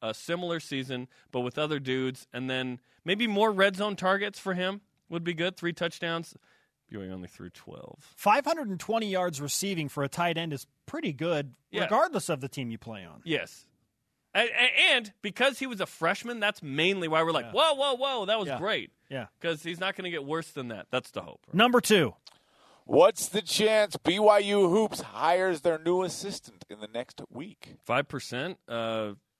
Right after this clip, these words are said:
Speaker 1: Heath Schroyer was hired on May eleventh last year, just for context. I don't think it's happening in the next week. I think it's happening in several weeks, maybe even not this month. Dave Rose may have targeted the guy he wanted,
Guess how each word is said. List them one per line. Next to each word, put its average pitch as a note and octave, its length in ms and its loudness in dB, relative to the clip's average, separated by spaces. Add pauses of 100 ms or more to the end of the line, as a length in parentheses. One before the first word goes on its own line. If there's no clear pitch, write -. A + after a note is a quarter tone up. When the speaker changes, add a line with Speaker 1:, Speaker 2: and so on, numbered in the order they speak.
(160)
Speaker 1:
Heath F#3 240 -8
Schroyer E3 180 0
was C3+ 120 -6
hired B2+ 200 -2
on G#2+ 160 -8
May B2 140 -2
eleventh A#2+ 420 -6
last C#3+ 240 -6
year, E3 160 -14
just C3 180 -16
for - 80 -20
context. C3 560 -12 (440)
I D3+ 80 4
don't F3+ 120 0
think E3+ 140 -2
it's - 100 -10
happening C3+ 360 -2
in A#2 60 -6
the A2 60 -8
next - 280 -14
week. E2+ 180 -16 (120)
I A#2 80 -6
think B2 160 -8
it's G#2+ 120 -14
happening G#2 380 -6
in F2+ 240 -14 (180)
several B2 420 -2
weeks, D#2 380 -18 (120)
maybe C#3+ 240 -2
even D3+ 180 -2
not C#3+ 200 -4
this C#3 160 -14
month. G3+ 160 -2 (840)
Dave G#3 220 0
Rose G3+ 220 0
may F#3 260 0
have F3+ 160 0
targeted F#3+ 460 -2
the D3+ 60 -6
guy D3+ 200 2
he D#3 100 -6
wanted, D#3 340 -10